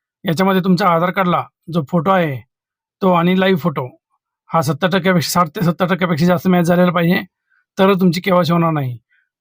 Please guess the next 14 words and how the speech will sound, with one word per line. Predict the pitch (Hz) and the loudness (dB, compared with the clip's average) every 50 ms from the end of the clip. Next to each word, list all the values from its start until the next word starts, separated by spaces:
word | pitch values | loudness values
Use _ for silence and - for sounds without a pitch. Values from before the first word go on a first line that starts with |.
| - - | -2 0
तुम्ही | 170 185 175 | 2 2 2
पंधरा | - 180 170 175 180 | 2 0 2 2 2
वर्ष | 185 175 147 | 2 2 0
आधीच | 185 175 170 175 185 190 | 0 0 0 -2 0 0
आधार | 180 175 180 | 0 0 0
कार्ड | 180 180 180 | 0 -2 -4
काढलेलं | 180 190 180 180 180 185 180 | -2 -2 -2 0 0 0 -2
असेल | - - 170 143 139 | -2 -4 -10 -12 -12
आणि | - - 156 165 | -12 -10 -6 -6
आता | 165 156 - | -6 -4 -4
तुम्ही | 175 170 180 180 185 185 | -4 0 0 2 2 2
वीस | 170 180 156 156 | 2 0 0 0
वर्षानंतर | 175 156 156 180 180 180 | 0 0 0 0 0 0
जॉबला, | 175 165 185 175 165 156 180 185 | 0 0 -2 -2 -2 -2 -6 -8